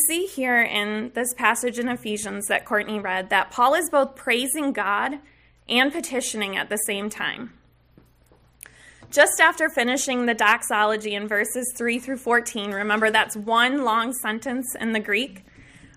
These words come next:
we move to another section in verses fifteen to twenty-three that is again one long sentence in the Greek.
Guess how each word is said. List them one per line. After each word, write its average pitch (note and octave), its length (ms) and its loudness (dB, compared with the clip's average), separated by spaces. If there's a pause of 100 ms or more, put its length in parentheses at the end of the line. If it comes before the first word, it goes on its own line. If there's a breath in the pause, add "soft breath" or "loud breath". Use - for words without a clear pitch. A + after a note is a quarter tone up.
(100)
we C4+ 200 4
move C#4+ 440 2
to - 180 -2
another D4+ 420 6
section G#3 600 -4
in A#3 120 -4
verses A3 480 0
fifteen A#3+ 460 -2
to C#4 80 -4
twenty-three A#3 600 -2
that G#3 140 2
is A3 140 0
again A#3+ 600 0
one A3+ 420 4
long F#3+ 300 0
sentence G3+ 580 -6
in G#3 140 -6
the G#3 60 -6
Greek. G#3 420 -4